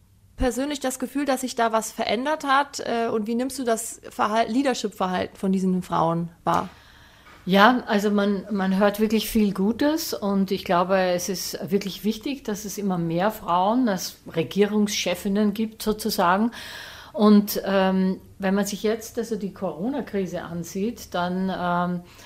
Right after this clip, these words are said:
Speaker 2: fällt das schon auf und darüber wurde auch berichtet, dass gerade in den Ländern, in denen, äh, Frauen, äh, wirklich regieren, äh, dass man hier, äh, die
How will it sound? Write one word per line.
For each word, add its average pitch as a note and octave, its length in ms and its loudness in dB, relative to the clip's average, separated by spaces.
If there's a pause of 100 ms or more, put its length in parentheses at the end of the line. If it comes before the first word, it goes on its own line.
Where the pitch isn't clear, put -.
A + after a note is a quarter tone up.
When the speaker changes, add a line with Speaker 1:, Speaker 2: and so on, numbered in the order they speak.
(120)
Speaker 2:
fällt G3 240 0
das G3 140 -4
schon F3 180 -6
auf E3+ 420 -4
und G#3 180 -4
darüber F#3 640 -6
wurde F3+ 260 -2
auch - 200 -6
berichtet, E3+ 800 -4
dass F3+ 160 -6
gerade F3+ 440 0
in G3 180 -2
den F#3+ 180 -2
Ländern, G#3 480 -2
in G3+ 160 0
denen, F#3+ 460 -2 (440)
äh, F3 300 0
Frauen, F3 520 0
äh, F3+ 280 0
wirklich G#3 340 -4
regieren, G3+ 600 2 (420)
äh, F#3 380 0
dass F#3+ 400 0
man F#3+ 260 0
hier, G3+ 880 2
äh, E3+ 60 -12
die F#3 360 0